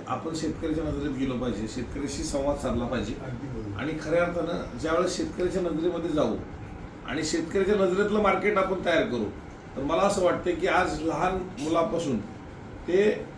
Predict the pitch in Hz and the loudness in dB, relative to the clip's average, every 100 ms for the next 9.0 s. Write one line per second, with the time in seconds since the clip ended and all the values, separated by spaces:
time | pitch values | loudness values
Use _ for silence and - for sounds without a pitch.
0 | - - - - - 123 147 147 196 208 | -14 -14 -12 -14 -8 -4 0 6 8 8
1 | - 208 196 190 156 143 143 175 170 165 | 6 4 4 4 2 2 4 4 4 6
2 | 202 - - - - - - - - - | 6 6 2 -8 -12 -12 -14 -14 -14 -8
3 | - 214 - 214 226 220 226 226 233 208 | 2 2 4 2 2 6 6 6 6 6
4 | 196 170 185 156 135 107 - - - - | 4 6 6 6 4 0 -4 -10 -12 -10
5 | - 123 107 101 - - - - - - | -6 -4 -4 -6 -10 -12 -12 -12 -12 -14
6 | - 196 196 202 226 220 - - 208 202 | -6 -2 0 0 2 2 2 6 6 6
7 | 202 190 156 151 139 113 107 - 190 196 | 4 2 2 2 0 0 -4 -4 -2 -2
8 | 202 214 202 180 165 135 131 123 - - | -2 0 2 0 2 0 0 0 -2 -2